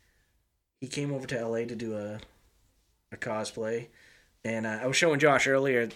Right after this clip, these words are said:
today, he, um, was doing a static mold, uh, bust of Robert Englund from,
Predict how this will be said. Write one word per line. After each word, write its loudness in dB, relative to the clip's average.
today, 4
he, -4
um, -4
was -8
doing -4
a -4
static 0
mold, -4
uh, -4
bust -2
of -6
Robert -2
Englund -4
from, -6